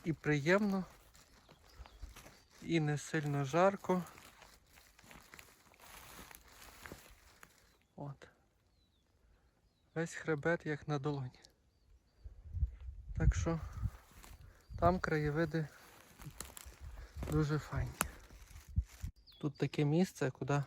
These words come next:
сонце світить. І тут ще навіть тепер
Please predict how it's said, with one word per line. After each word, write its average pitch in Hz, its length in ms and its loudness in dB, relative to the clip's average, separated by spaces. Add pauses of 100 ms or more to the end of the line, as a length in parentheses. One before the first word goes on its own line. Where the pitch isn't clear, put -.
сонце 143 480 -2
світить. - 560 -4 (1000)
І 135 80 -8
тут - 360 4 (1700)
ще - 240 -4
навіть 131 300 0
тепер 147 540 2